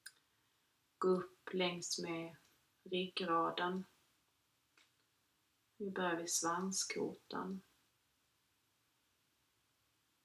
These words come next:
Och ta in kota efter kota. Gå in i ländryggen, så längst ner i ryggen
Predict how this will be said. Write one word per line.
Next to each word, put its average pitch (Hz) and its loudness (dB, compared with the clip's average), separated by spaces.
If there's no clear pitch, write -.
Och 208 -12
ta 208 -2
in 185 2
kota 190 4
efter 170 0
kota. 185 -2
Gå 190 0
in 180 4
i 175 -4
ländryggen, 180 2
så - -10
längst 175 -2
ner 180 -2
i 185 -4
ryggen 190 -4